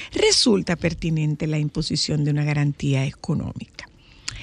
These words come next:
Según la resolución de imposición de medida de coerción, la señora se presentó a la casa de Domingo Ledesma a las cuatro de la tarde en busca de los ajuares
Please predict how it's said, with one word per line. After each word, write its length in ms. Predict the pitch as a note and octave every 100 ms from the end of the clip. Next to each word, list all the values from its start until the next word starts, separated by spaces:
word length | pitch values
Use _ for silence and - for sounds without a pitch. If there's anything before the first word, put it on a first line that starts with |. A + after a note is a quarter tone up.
| - - -
Según 480 | - E3 D#3+ B3+
la 100 | D4
resolución 680 | C#4+ C#4+ C#4+ A#3+ A3+ - C#4
de 80 | A3
imposición 680 | E3+ F3+ - D#3+ - A3+ C4
de 80 | C#4
medida 280 | A3+ A3
de 100 | A3+
coerción, 680 | A3 A3+ A#3 C4+ - E3+ F#3 - - - -
la 180 | F3
señora 600 | E3 F#3 F3 F3+ B3+ C#4+
se 140 | B3 G#3
presentó 480 | G#3 E3+ F#3 E3 G3
a 40 |
la 120 | A#3
casa 360 | - A#3+ A#3+ B3+
de 100 | A3+
Domingo 540 | F#3+ E3+ F3+ G#3 B3
Ledesma 460 | C4+ C4 B3 A#3 F#3+
a 20 |
las 200 | F3+ E3
cuatro 400 | - F3+ F#3 A#3+
de 80 | B3
la 100 | C4+
tarde 300 | - A3 G#3
en 80 | F3+
busca 220 | F3 A3+
de 100 | A3
los 100 | A3+
ajuares 520 | A#3 - B3 A#3+ A#3